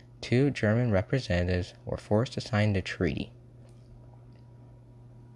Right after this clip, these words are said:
In terms of the Treaty of Versailles, it stated that portions of Germany's land would be given to Poland,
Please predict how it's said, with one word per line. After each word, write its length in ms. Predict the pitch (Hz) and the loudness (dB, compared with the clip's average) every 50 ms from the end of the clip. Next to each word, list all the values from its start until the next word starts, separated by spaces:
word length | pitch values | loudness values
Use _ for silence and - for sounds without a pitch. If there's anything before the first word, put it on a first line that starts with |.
| - - - - - - - - - - - - - - - - - - - - - - - - - - - - - - | -20 -20 -20 -20 -20 -20 -20 -20 -20 -20 -20 -20 -20 -20 -20 -20 -20 -20 -20 -20 -20 -20 -20 -20 -20 -20 -20 -20 -4 2
In 180 | - 107 104 101 | 4 4 4 4
terms 340 | - - 120 123 131 135 | 2 2 2 2 2 2
of 120 | 143 143 151 | 2 2 2
the 80 | 147 | 0
Treaty 480 | 139 - - - 101 98 95 95 95 101 - - - - | 0 0 0 2 4 4 4 2 0 -2 -6 -12 -6 -4
of 140 | - 101 | -2 0
Versailles, 580 | 113 120 117 - - 98 92 90 90 92 - - - - - - - - | 0 0 -2 0 2 4 4 4 4 2 -2 -6 -10 -16 -20 -20 -20 -20
it 80 | - - | -12 -10
stated 540 | - - - - 107 110 104 92 90 - - | -8 -4 0 2 4 6 6 4 2 0 0
that 280 | 85 85 85 - - | 2 2 2 0 -4
portions 500 | - - 107 107 110 - - 131 135 135 | -4 0 0 0 0 0 -2 -2 -2 -2
of 200 | - - - 104 | -4 -6 -8 -8
Germany's 540 | - - 98 98 104 113 127 135 135 - - | -6 -2 0 2 2 2 2 0 -2 -2 0
land 320 | 107 104 98 95 95 95 110 | 0 2 2 2 0 -2 -2
would 220 | 117 - 95 95 | -2 -4 -4 -2
be 160 | - 90 - - | -2 -4 -4 0
given 320 | - 101 104 113 123 127 135 | 2 2 2 4 2 0 -2
to 140 | - - - | -4 -8 -10
Poland, 560 | - - - - 101 101 107 117 123 135 | -12 -4 0 2 4 4 4 2 2 0